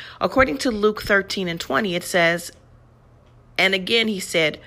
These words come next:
'To what shall I compare the kingdom of God?'"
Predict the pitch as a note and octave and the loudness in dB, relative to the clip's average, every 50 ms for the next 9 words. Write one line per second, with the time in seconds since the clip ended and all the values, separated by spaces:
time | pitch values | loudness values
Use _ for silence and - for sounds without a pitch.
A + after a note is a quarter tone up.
0 | - - - - - - G#3+ F#3+ E3+ F3 G#3 G3+ - - - - A3 A3 G#3 G#3 | -20 -20 -14 -8 -6 -4 -4 -2 0 2 2 2 2 0 0 2 2 4 4 4
1 | G#3 G#3 - G#3+ G#3+ - G#3 F3 D#3+ D#3+ D#3 E3 - - F3 D#3+ D3+ D#3 D3+ D#3 | 2 2 -2 -4 -2 -2 0 2 2 2 0 -2 -6 -6 -6 -6 -4 -4 -6 -6
2 | D#3 - - F3+ E3+ D#3+ D3+ - - | -4 -2 0 2 2 2 2 0 -2